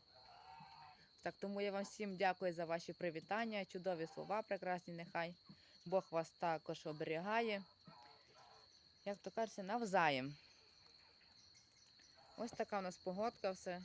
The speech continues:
чудово, сонечко світить. Ось тут залишилося декілька гілок на цій яблуні, але ми її залишили, тому що, що був холодок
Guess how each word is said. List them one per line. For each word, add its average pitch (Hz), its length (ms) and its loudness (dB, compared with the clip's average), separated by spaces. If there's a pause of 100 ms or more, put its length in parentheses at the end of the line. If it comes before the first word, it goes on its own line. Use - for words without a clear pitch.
(120)
чудово, 214 520 0 (760)
сонечко 196 420 -2
світить. 220 500 -2 (760)
Ось 175 180 -2
тут 185 180 -4 (360)
залишилося 190 640 2
декілька 185 540 2
гілок 220 440 4
на 196 80 -4
цій 196 140 -4
яблуні, 175 520 2
але 220 300 2 (460)
ми 208 160 0
її 196 160 0
залишили, 175 600 4
тому 175 260 -2
що, 175 220 -4 (640)
що 262 200 4
був 233 200 2
холодок 202 560 4